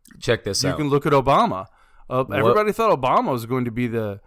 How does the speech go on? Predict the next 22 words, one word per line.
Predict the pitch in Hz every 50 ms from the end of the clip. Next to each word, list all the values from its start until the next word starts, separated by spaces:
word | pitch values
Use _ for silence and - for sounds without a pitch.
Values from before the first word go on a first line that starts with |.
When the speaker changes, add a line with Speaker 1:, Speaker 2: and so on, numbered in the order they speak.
| _ _ _ _ _ -
Speaker 2:
the | - 110
big | 101 139 151 -
savior | - - - 151 190 277 - 285 180 143
of | 117 101
this | 120 120 -
stuff. | - - 147 120 - -
Nothing | 135 165 233 330 349
got | 349 320 - 120
better | 120 117 113 107 101 107
under | 107 104 107 110 113 104
Obama | 107 110 110 113 123 139
in | 131 120
terms | - 131 123 110 107
of, | 117 101
like, | 110 107 101 -
surveillance. | - - 113 92 104 101 107 135 180 202 -
This | - 254 240 247
was | 254 233 233
all | 233 226 233 226 220 170 -
during | - 147 110 - 147 170 202 220 214 202 202
Obama's | 190 175 180 151 170 170 180 185 185 175 -
term. | - - 165 220 262 180 113